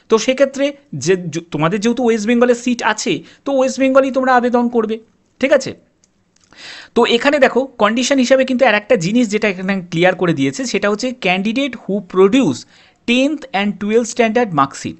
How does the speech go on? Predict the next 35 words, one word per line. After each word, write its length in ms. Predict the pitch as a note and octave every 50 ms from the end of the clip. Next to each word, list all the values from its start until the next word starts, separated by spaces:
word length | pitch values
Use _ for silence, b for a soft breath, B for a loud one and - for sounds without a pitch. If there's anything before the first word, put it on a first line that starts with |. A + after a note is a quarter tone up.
| - _ -
অর্থাৎ 280 | D#3+ E3+ E3+ A#3 A3
বুঝতে 280 | F3+ G#3+ G3+ - - B3+
পারছো 260 | B3+ B3 B3+ - D4
মার্কশিটে 880 | B3 F3 D3 D#3+ F3+ G3 - - - - - B3+ B3 B3 C4+ C#4 C#4+
কিন্তু 460 | B3+ - A3 G3+ G3 F3+ F3+ B3 C#4 C4+
তোমাদের 460 | C#4 A3+ G3+ F#3+ G3 F#3+ A3 A#3+ A#3 A#3 B B B B B
টেন্থ 320 | B3 B3+ C4+ C#4+ D4 C#4+ - -
এবং 240 | G3 G3 G#3+ A3+ G#3+ G#3+ -
টুয়েলভ 240 | G3+ A3+ B3 C4
স্ট্যান্ডার্ডে 500 | B3 - A#3+ G#3 F3+ E3+ D#3 D3 F#3 F3
তোমাদের 360 | - - F#3+ F3+ F#3 G3+ G#3 F#3
লোকাল 520 | D3+ D3+ E3+ F3+ F3 - C4 C4+ C4 A3
ল্যাঙ্গুয়েজ, 680 | E3+ D#3+ E3+ F3 F#3 F3+ G#3 A#3 F#3 C3+ A#2+ - - - B B B B B B B B
যে 120 | D3+ G3+
লোকাল 400 | G3+ F3 F#3 G3+ G3 - C4+ C4+
ল্যাঙ্গুয়েজ, 360 | B3+ A#3 A3+ A3+ G3+ E3+ D#3 E3+
অর্থাৎ 240 | F3+ F3+ A#3+ A#3
তোমার 240 | - A#3+ A#3+ C4 C4+
লোকাল 300 | B3+ B3 A#3+ B3 C4 C4
ল্যাঙ্গুয়েজ 360 | B3+ B3 A#3 A3+ B3 B3+ -
কি? 120 | - D4 C#4+
বাংলা, 540 | F#3+ E3 E3 D#3 C#3 B2 A2+ A2 A2 - _ _ _ _ _ _ _ _ _ _ _
ঠিক 140 | - B3+ C#4+
আছে? 300 | C#4+ A#3 F3 F#3 F3 E3 b b b b b b
এই 240 | F#3+ A3 C#4+ D4+ C#4+
বাংলা 500 | A3 F#3 F#3 F#3+ G3 G#3+ A3+ A#3+ C4 B3+
ল্যাঙ্গুয়েজ 520 | A#3+ G#3 F#3+ F#3 G3 G3 G#3+ A#3+ B3 A#3+
তোমার 260 | - A3 G3+ G3+ G#3 F#3
মাধ্যমিক 600 | E3 E3 E3+ E3+ D#3+ - G#3 G#3+ B3 C4 B3+ -
এবং 260 | E3 E3 E3+ F3 F3 F3
উচ্চ 340 | F#3 F3 F3 - - -
মাধ্যমিকে 720 | B3+ A#3+ B3 A#3+ - A#3 A3+ A#3+ A#3+ A#3+ B3 B3+ C4 C4+
কিন্তু 360 | C4 - - E3+ D#3+ - A#3 -
থাকতে 440 | - - - C3+ - _ - F3
হবে, 300 | E3+ - C3 G#2+ G2 -